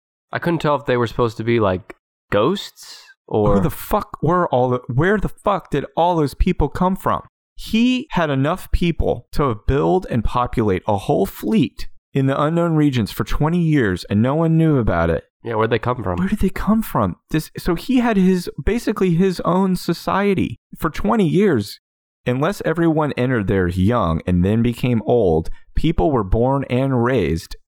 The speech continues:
Speaker 2: in the unknown regions
Speaker 1: <laughs> No.
Speaker 2: in the Final Order military unit. Where the
Speaker 1: Details don't matter, bro.
Speaker 2: I'm so confused. Where did all these people come from?
Speaker 1: My interpretation when I first saw it is that they were, like,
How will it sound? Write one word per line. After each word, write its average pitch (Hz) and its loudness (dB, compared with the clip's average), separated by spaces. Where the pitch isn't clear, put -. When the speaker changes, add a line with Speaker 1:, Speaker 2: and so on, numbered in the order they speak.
Speaker 2:
in 117 0
the - 0
unknown 135 0
regions 85 0
Speaker 1:
<laughs> - -20
No. 104 -2
Speaker 2:
in 135 0
the 113 -2
Final 135 -2
Order 110 0
military 131 2
unit. 78 0
Where 208 2
the 233 2
Speaker 1:
Details 156 0
don't 160 0
matter, 160 2
bro. 139 0
Speaker 2:
I'm 143 -2
so 160 0
confused. 139 -2
Where 110 0
did 131 -2
all 110 0
these 104 -2
people 101 0
come 80 -4
from? 78 -4
Speaker 1:
My 156 2
interpretation 123 0
when 104 2
I 101 0
first - -2
saw 101 2
it 90 -4
is 98 -6
that 95 0
they 107 4
were, 92 2
like, 104 -2